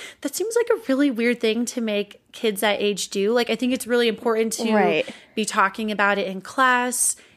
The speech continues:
Speaker 1: and how you can contract those types of things, but to make everybody, or to assign everybody a certain S T D, and then you have to just talk about it.
Speaker 2: It was
Speaker 1: And
Speaker 2: so
Speaker 1: you have
Speaker 2: weird.
Speaker 1: no idea what,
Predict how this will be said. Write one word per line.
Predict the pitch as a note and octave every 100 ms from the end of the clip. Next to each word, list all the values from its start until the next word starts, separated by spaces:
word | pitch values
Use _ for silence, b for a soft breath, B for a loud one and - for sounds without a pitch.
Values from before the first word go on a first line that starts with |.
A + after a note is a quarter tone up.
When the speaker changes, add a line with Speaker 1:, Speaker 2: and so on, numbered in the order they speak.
| b
Speaker 1:
and | G#3+ G#3
how | G3+
you | F#3+ F#3+
can | - F#3+
contract | - G3 - G#3+ G#3+
those | - G#3 G3+ -
types | G#3+ G3+
of | G#3+
things, | G#3+ G#3 G3+ G3+
but | - G3+ F#3+ - b b b -
to | A3+
make | A3+ A3+
everybody, | A#3+ A#3+ A3 A3 G#3 G3+ G3 - _
or | C#4+ C#4
to | - D#4
assign | D#4+ D#4 G#3+ A3
everybody | C4 D4+ D4 D4 D4 C#4+
a | A#3+ B3
certain | - A3+ G#3+ A#3
S | A3 A3+ -
T | A#3
D, | G#3 A3+ A3+
and | G#3+
then | G3+
you |
have | G#3+ G#3
to | G3+
just | G3 -
talk | F3 F#3
about | A#3 A3+
it. | B3 A#3+ -
Speaker 2:
It | D4
was | D4+ -
Speaker 1:
And | C4+
Speaker 2:
so | -
Speaker 1:
you |
have | D4
Speaker 2:
weird. | F#3 C4
Speaker 1:
no |
idea | B3+ C4
what, | A#3 A#3+